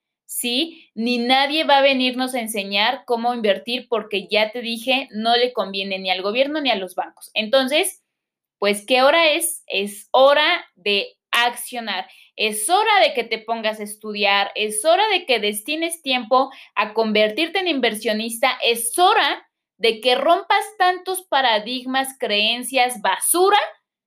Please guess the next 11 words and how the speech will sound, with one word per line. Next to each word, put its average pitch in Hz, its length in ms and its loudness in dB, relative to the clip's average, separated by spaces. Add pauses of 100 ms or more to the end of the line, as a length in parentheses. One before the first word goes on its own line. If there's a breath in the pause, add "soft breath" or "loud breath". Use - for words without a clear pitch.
(260)
que 214 140 0
se 233 120 -2
han 254 80 2
encargado 240 600 2
de 220 100 0
vendernos 214 840 -2
toda 277 520 4
esa 254 360 2
bola 233 380 2
de 202 140 -2
humo 285 320 2